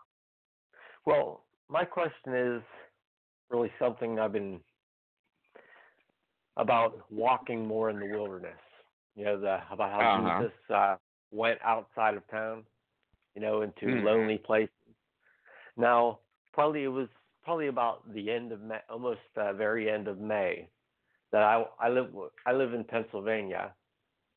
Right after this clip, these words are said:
Speaker 1: and
Speaker 2: Mm-hmm.
Speaker 1: in Pennsylvania, most people, if they walk out their houses, you know, there's groups of houses, but you can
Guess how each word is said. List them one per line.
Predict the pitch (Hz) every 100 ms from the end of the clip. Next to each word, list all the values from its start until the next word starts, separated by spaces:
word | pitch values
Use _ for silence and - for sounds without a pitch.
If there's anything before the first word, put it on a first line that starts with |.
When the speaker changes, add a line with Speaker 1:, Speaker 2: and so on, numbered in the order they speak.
| _ -
Speaker 1:
and | 101 101 98 98 90
Speaker 2:
Mm-hmm. | 87 127 _ _ _ _ _ _ _ _ _ _ - 135
Speaker 1:
in | 120
Pennsylvania, | 131 127 123 110 135 139 120 110 107 - _ _ _ _
most | 110 123 120
people, | - 113 - 110
if |
they | 113 110
walk | 104 101 107
out | 107
their | 107 98
houses, | 113 117 107 _ 98 101 101 - _ _ _ _ _ _ -
you | 110
know, | 107
there's | 101 95 -
groups | 127 120 110
of |
houses, | 98 117 110 98 98 -
but | 110
you | 104
can | 104